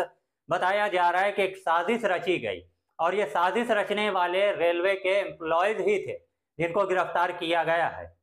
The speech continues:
अब मैं आपको बताता हूं कि इस मामले में तीन लोगों को गिरफ्तार किया गया है और ये तीनों जो बताए जा रहे हैं कि रेलवे के एम्प्लॉयज हैं और उन्हीं को गिरफ्तार किया गया है इस मामले में।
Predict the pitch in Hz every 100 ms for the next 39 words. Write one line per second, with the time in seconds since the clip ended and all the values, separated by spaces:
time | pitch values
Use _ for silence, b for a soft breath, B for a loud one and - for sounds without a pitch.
0 | - 180 208 214 214 220 214 214 214 240
1 | 220 240 226 220 190 196 202 226 220 226
2 | 220 208 240 240 202 196 202 196 202 190
3 | 180 - 180 185 180 170 170 165 165 170
4 | 160 185 185 160 156 165 - 185 208 233
5 | 190 - _ - 185 180 170 175 202 175
6 | 165 165 165 165 196 208 185 156 175 190
7 | 233 233 214 196 180 175 185 208 151 113
8 | 127 156 170 170 156 233 196 - 175 156
9 | 170 165 160 156 160 156 156 180 165 175
10 | - 170 175 190 139